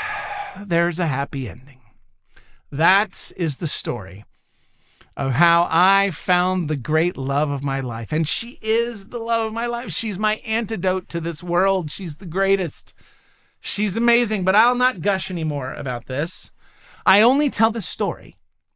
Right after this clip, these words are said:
because it, uh, does a good job of making me look ridiculous. And I hope it gives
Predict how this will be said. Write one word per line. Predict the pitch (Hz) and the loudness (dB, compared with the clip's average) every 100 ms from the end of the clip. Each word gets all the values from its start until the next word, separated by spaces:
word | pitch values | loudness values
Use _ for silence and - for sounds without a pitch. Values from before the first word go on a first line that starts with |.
| _ _ _ - | _ _ _ 2
because | 156 156 208 190 180 151 - - _ - - _ _ _ | 2 4 6 6 4 0 -4 -12 _ -20 -20 _ _ _
it, | 180 180 - - | 2 2 -2 0
uh, | 175 160 151 | 4 4 4
does | 220 202 | 4 4
a | 196 | 4
good | 175 262 | 4 4
job | 160 214 202 190 196 | 6 6 6 4 2
of | 180 170 156 | 2 2 2
making | 175 180 190 190 | 0 0 0 2
me | 170 | 2
look | 170 151 143 | 2 2 0
ridiculous. | 156 131 156 - 127 117 117 - - - _ _ _ _ - | -2 -2 -2 -2 -4 -6 -10 -12 -14 -20 _ _ _ _ 0
And | 240 233 - | 2 2 2
I | 196 185 | 2 2
hope | - 294 - - | 4 2 2 -6
it | 247 175 | -6 -2
gives | 220 220 180 - | 2 2 2 -6